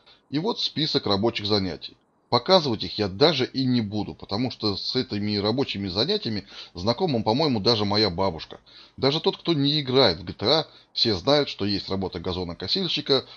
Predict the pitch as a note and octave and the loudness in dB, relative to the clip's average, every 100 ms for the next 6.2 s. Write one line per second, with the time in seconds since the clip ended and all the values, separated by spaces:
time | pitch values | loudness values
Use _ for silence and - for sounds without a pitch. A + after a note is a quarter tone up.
0 | - F#2+ - G#2 F2+ F#2 B2 C#3+ F3+ D#3+ | -6 -4 0 0 0 -4 -4 -2 0 2
1 | A#2+ G2+ G2+ C#3+ D#3+ - B2+ B2 A2+ F#2 | 0 -2 -2 0 0 0 -2 0 0 -2
2 | G2 A2 F#2 - G#2+ G2+ - G2+ G2+ G2+ | -4 -4 -4 -8 -6 -6 -4 -4 -2 -4
3 | A2+ G#2 - - - - _ - _ C3 | -4 -6 -8 -12 -14 -20 _ -20 _ -4
4 | C3+ B2+ G#2 C#3+ D#3+ C3 - F#2 A#2+ A#2+ | 0 0 4 4 4 -2 -4 -2 -2 -2
5 | - - G#2+ G#2 F#2+ - G#2+ G#2+ G2+ F#2 | -6 -4 -4 -2 -6 -4 -4 -2 -2 -4
6 | D#2+ | -8